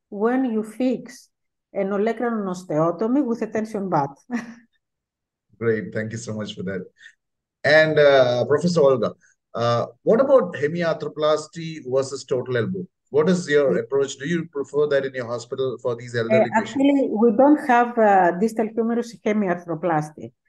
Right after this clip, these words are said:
Speaker 1: uh, in our department. Uh, I think in Greece we don't have distal humerus hemiarthroplasty. However, there is a quite a lot,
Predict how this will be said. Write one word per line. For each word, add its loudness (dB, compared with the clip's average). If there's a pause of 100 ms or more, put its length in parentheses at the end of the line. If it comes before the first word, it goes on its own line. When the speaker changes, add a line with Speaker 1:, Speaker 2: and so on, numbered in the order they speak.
(420)
Speaker 1:
uh, 0
in -4
our 0
department. -4 (220)
Uh, 2
I -2 (180)
think 2 (140)
in -2
Greece 0
we -4 (120)
don't -2
have -4 (340)
distal -4
humerus -2
hemiarthroplasty. -4 (320)
However, 4
there 2
is 2
a -4
quite 0
a -2
lot, -2